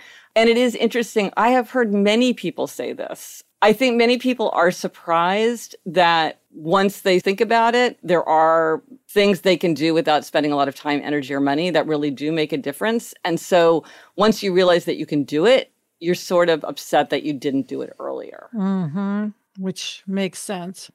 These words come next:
Speaker 1: Yeah, which makes sense. And I, and I always think of that old proverb, "The best time to plant a tree is twenty years ago,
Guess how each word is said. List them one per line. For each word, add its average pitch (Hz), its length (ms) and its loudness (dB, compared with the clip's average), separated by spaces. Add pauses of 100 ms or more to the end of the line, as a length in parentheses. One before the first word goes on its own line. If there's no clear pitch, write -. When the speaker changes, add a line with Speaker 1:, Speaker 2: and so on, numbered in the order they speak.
(100)
Speaker 1:
Yeah, 214 140 2
which 190 180 -2
makes 202 180 -2
sense. 185 160 0
And 190 120 2
I, 185 160 2 (100)
and 185 160 4
I 185 140 4
always 214 360 4
think 208 240 0
of 180 160 0
that 156 220 6
old 165 300 4
proverb, 165 720 2 (320)
"The 170 100 0
best 170 400 2
time 175 400 0
to 170 100 -8
plant 156 360 -2
a 226 60 0
tree 170 680 0 (300)
is 175 140 -8
twenty 175 300 2
years 147 260 0
ago, 196 360 0